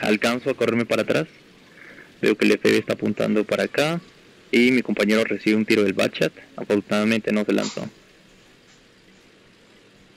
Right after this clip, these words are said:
Le indico a mi amigo que entonces se, se me acaba de ocurrir un plan, ya, ya que sé dónde está el F B y el Batchat. Eh, me gustaría flancar por la zona de abajo y empezarlos a presionar por el este. ¿Por qué?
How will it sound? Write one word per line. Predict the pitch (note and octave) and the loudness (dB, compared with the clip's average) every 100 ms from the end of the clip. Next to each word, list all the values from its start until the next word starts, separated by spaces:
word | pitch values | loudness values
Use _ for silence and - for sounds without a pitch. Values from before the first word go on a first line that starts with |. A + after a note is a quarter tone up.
| _ _ - - - - - | _ _ -20 -20 -16 -12 -2
Le | G#2 | 0
indico | G2 G#2+ A#2+ | 2 2 2
a | |
mi | A2+ | 2
amigo | G#2 A#2 D#3+ F3 - - | 2 2 0 -2 -4 -2
que | A2 G#2 G2 - F#2+ - | 2 4 4 2 0 -2
entonces | G#2 A2+ B2 - | -2 -2 -4 -4
se, | A#2+ | -4
se | - | 0
me | A2 | 0
acaba | G#2 B2 | 2 -2
de | |
ocurrir | C#3 A2 A2 | -2 -2 -2
un | A2+ | 0
plan, | C3+ C#3 | -2 0
ya, | B2 | -2
ya | A2 A2 | -2 -4
que | A2+ C3 | -2 0
sé | B2 | 0
dónde | A#2+ A#2 | 0 -2
está | A2+ | 0
el | A2+ | 0
F | G#2+ A2 | 0 0
B | C3+ | 2
y | A#2 | 0
el | G2 | -2
Batchat. | A2+ C#3 - - - - - - - | -2 -4 -4 -6 -16 -18 -18 -20 -6
Eh, | - G#2 | 0 0
me | G2 G2 | 0 -2
gustaría | G2+ - G2+ A2 | -4 -2 -2 0
flancar | A2 G#2 G#2 | -2 -2 -4
por | B2 | 0
la | G#2+ | 0
zona | - A#2 | 0 -2
de | B2 | -2
abajo | A2 C3 | -2 -2
y | C3+ | -2
empezarlos | A2 G#2+ A2 A2 | -2 -4 -4 -4
a | |
presionar | - - G2+ G2 | -4 -2 -2 -4
por | - G2 | -2 0
el | G2 | 2
este. | A2 - A2 - - - - - - - _ _ - | 2 0 -12 -14 -20 -20 -18 -18 -20 -20 _ _ -2
¿Por | A#2 | -2
qué? | - F3 G3 | 2 0 0